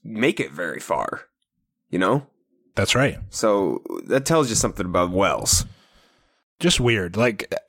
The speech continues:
Speaker 2: he's trying to, like, j-, josh around with his buddy, but it just didn't make
Speaker 1: Didn't make any sense.
Speaker 2: They're, they're not gonna break up, Chris. Just, anyway,
Speaker 1: <laughs>
Speaker 2: it gets worse. Uh, let's talk about the cast of dudes from night one.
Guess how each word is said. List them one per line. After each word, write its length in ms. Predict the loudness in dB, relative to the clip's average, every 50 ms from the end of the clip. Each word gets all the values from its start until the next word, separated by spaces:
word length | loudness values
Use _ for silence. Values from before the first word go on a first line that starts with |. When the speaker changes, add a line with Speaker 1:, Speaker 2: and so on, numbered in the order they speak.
| -10 -10 -8 _
Speaker 2:
he's 200 | 0 0 2 2 2
trying 240 | 2 4 4 4
to, 40 | 4
like, 360 | 4 4 4 2 0 -6 -10 -12
j-, 160 | -12 -14 -8
josh 320 | -2 2 4 4 4 4 4
around 220 | 4 4 4 4
with 120 | 2 2 2
his 140 | 0 0
buddy, 320 | 2 2 4 4 4 4 4
but 180 | 4 4 4
it 120 | 4 2 2
just 220 | 2 2 2 2
didn't 180 | 2 2 4 4
make 200 | 4 2 2 0 -4 -6 _ _ _ _ _ _ _ _ _ _ _ _ _ _ _
Speaker 1:
Didn't 140 | 2 4 4
make 100 | 4 4
any 60 | 2
sense. 400 | 2 2 2 2 2 2 2 2
Speaker 2:
They're, 580 | 2 2 0 -2 -6 -10 -10 -12 -4 0 0 2
they're 140 | 4 4 4
not 180 | 4 4 4 4
gonna 180 | 4 2 2
break 420 | 2 0 -4 -4 0 0 0 2 2
up, 220 | 2 2 2 0
Chris. 340 | -2 -2 0 2 2 2 0 -4 -10 -4
Just, 260 | -2 0 0 0 0 -2 -2 -2 0 0 -2
anyway, 240 | -2 -2 -4 -4 -4 -6 -8 -14 -12
Speaker 1:
<laughs> 220 | -10 -10 -4 -2
Speaker 2:
it 100 | -2 0
gets 240 | 2 0 0 0 -2
worse. 320 | -2 -2 0 0 0 -2 -2 -6 -14 -16 -12 -4 0
Uh, 120 | 2 4
let's 180 | 4 4 4 2
talk 140 | 0 2 2
about 160 | 0 0 0
the 40 | 0
cast 320 | 0 2 2 4 4 2
of 120 | 2 2
dudes 540 | 2 4 4 4 4 2 2 0 0 0 0 -4 -6
from 180 | -2 0 2 4
night 220 | 4 2 2 2
one. 360 | 2 2 2 2 0 -2 -6